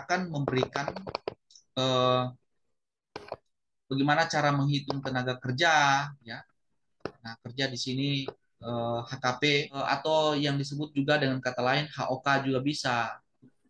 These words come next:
Kemudian ada juga, eh, beberapa analisis yang lain seperti analisis kelayakan, kemudian bagaimana menghitung biaya tetap, biaya variabel. Video-video saya sebelumnya sudah menjelaskan mengenai itu.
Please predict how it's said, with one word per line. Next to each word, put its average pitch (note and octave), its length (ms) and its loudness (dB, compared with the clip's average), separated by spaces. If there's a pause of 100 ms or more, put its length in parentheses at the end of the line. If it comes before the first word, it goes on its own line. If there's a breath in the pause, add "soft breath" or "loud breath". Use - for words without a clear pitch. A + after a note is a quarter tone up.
Kemudian C#3+ 400 2
ada C3+ 240 4
juga, D#3+ 480 2 (560)
eh, B2 160 -2
beberapa C3+ 480 2
analisis C3 480 -2
yang C3 160 -4
lain C#3 240 2
seperti B2 400 -6
analisis B2 480 -2
kelayakan, B2+ 960 2
kemudian B2+ 400 -2
bagaimana B2 400 0
menghitung B2 480 0
biaya A#2 240 0
tetap, C#3+ 400 0
biaya A#2 240 0
variabel. A#2+ 640 0 (320)
Video-video C#3+ 560 -2
saya D#3 480 0 (160)
sebelumnya D3 720 -2
sudah C3 240 -2
menjelaskan B2 800 -2
mengenai A#2 320 -6
itu. G#2 320 -16